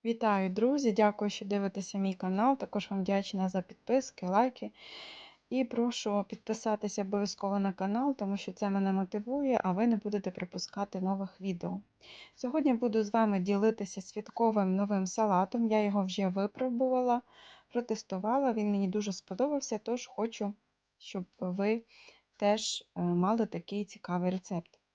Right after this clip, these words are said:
Е, буду робити салат ось з таким кільцем. Воно в мене є, тому я його часто використовую. Якщо у вас немає такого кільця, можна застелити глибоку тарілку, е,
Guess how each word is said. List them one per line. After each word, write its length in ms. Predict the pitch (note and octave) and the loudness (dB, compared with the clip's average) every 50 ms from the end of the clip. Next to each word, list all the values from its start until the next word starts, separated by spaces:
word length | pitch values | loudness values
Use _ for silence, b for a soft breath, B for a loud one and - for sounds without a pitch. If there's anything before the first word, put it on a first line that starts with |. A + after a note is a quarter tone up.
| _ _ _ _ _ B B B B B B B B B B B B B B B _ - | _ _ _ _ _ B B B B B B B B B B B B B B B _ -4
Е, 260 | F#3 F#3 F3+ F3+ F3+ F3 | -2 0 2 2 2 2
буду 520 | F3 F3+ F3+ F#3 - C4 C4+ A#3 A#3+ A#3+ | 2 0 -2 -4 -2 -2 0 4 4 6
робити 400 | A#3 A#3 A3 A#3+ A#3+ A3+ - G#3+ | 6 6 6 6 4 4 4 -2
салат 560 | - - - A#3 A3 G#3+ G#3 G3 F#3 F3 F3 F3 - _ _ | -4 0 2 2 4 4 4 4 4 4 2 0 -6 _ _
ось 240 | G#3+ A3 F#3+ - | -2 -2 -2 -2
з 140 | - - - | -6 -12 -8
таким 460 | - G#3+ F#3+ - - F3+ E3 E3 F3 | -8 -8 -8 -2 0 2 2 2 2
кільцем. 680 | E3+ - C4 B3 - - - G3+ F3+ F3+ F#3+ A#3 C#4+ D4+ - - - - | 2 0 -2 -2 -2 -4 -4 0 2 2 2 2 0 -2 -4 -14 -12 -8
Воно 300 | F#3+ G3+ G#3 G#3 G#3+ G#3 | -6 -2 0 0 2 2
в 20 | |
мене 260 | A3 A#3+ B3+ C4 C#4 | 2 2 4 4 4
є, 140 | C#4+ F4+ F#4 | 4 2 0
тому 300 | - B3+ A3 G#3+ A3+ A#3+ | 0 -2 -2 0 0 0
я 160 | A3 A3+ A3 | 2 2 2
його 240 | G#3+ G3 G3 G3 F#3+ | 2 2 0 -2 -2
часто 380 | - - G#3 A3 G#3+ - G3+ F3+ | -2 0 -2 -2 -2 -2 -4 -2
використовую. 760 | F#3 F3+ - - F3+ F3+ F3 - - F3 F3 E3+ F3 F3 | -2 -2 -2 -2 -2 -2 -4 -4 -4 -2 0 0 0 0
Якщо 460 | F3 G3+ G#3 - - - - B3+ A#3+ A3 | 0 -2 -4 -4 -6 0 2 2 4 4
у 160 | - G#3 F#3+ | 2 2 2
вас 300 | G#3 G#3 G#3 - - - | 2 2 2 2 -2 -2
немає 320 | F#3 F3+ F#3 G3 G3 F#3+ | 0 0 2 2 0 -2
такого 360 | - F3+ F3 - G3+ G3 G3+ | -2 -6 -6 -6 -6 -6 -6
кільця, 500 | G3+ - A3 A#3+ A#3 - - C#4+ D4+ E4 E4 B B B B B B B B B B B B B B - | -4 -2 -4 -4 -2 0 0 2 2 0 -2 B B B B B B B B B B B B B B -2
можна 400 | G#3 A3+ A3+ A3 A3 G3+ F#3+ F#3 | 2 4 4 4 2 0 -4 -4
застелити 500 | G3+ - - - G#3 G#3+ A3 G#3+ G3+ F#3+ | -6 -10 -6 -2 2 2 2 2 2 0
глибоку 480 | F3+ G3+ G#3 G3+ G3+ G3+ F3+ - F#3+ | 0 2 0 0 0 -2 -2 -2 -6
тарілку, 720 | F3+ - G3 G3 F#3+ F#3 F3 - - E3+ E3+ E3+ E3+ E3+ - - | -4 -2 -2 0 0 0 -2 -2 -2 0 2 2 2 0 0 0
е, 280 | F3+ F3 F3 E3+ F3 | 0 2 2 2 0